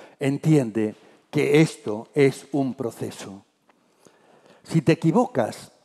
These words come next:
no te rindas. El aprendizaje del dominio propio es un proceso, no lo vas a dominar todo de una vez.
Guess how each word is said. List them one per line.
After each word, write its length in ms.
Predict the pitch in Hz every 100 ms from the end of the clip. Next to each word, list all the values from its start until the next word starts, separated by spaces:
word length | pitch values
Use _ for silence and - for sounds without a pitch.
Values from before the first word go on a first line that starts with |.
| _ _ 170
no 280 | 170 208
te 240 | - 233 208
rindas. 680 | 202 220 165 107 107 - - - - -
El 160 | 180 175
aprendizaje 840 | 160 175 170 160 - 247 214 226
del 220 | 190 165
dominio 460 | 160 175 247 240 233
propio 680 | 220 233 - 156 147 156 - -
es 200 | 202 214
un 120 | 277
proceso, 480 | - 220 - 262 196
no 160 | 175 262
lo 140 | 277
vas 220 | 240 233
a 80 | 220
dominar 500 | 208 196 196 226 220
todo 300 | 247 233 196
de 120 | 165
una 200 | 170 180
vez. 320 | 208 247 165